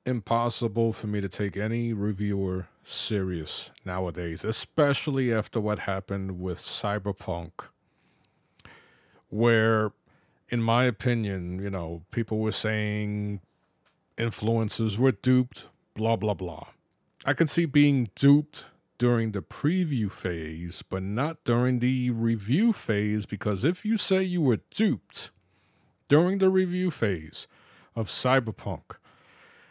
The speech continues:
then you didn't play the entire game and you had no business reviewing the game. So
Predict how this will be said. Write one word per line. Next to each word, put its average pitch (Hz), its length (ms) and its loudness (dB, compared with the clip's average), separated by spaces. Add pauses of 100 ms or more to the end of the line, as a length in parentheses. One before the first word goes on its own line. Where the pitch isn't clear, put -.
(260)
then 185 460 6
you 156 220 2
didn't 170 460 2
play 165 320 4
the 160 100 4
entire 151 440 4
game 143 640 4
and 113 160 -2
you 107 80 0
had 98 200 -2
no 120 300 2
business 110 600 0
reviewing 135 640 0
the 95 80 -4
game. 87 240 -12 (1400)
So 147 340 4